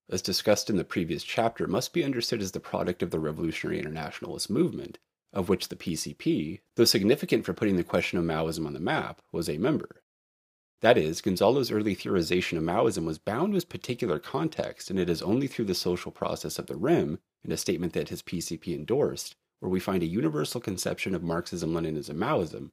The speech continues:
that spills beyond the regional context of Peru. But it is precisely this procession of five or six facializations of Maoism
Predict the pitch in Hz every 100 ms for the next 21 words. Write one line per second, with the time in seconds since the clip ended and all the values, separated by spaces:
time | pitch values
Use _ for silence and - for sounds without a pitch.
0 | _ _ 87 - 107 104 - 85 87 78
1 | 78 78 - - - 85 - - - -
2 | - 95 139 107 - - _ _ _ _
3 | _ _ _ _ _ _ - 117 107 104
4 | - - 139 175 196 143 - 120 - 101
5 | - 104 80 - 87 85 82 - - -
6 | 80 - 80 80 98 - 90 - 80 143
7 | 160 87 - 73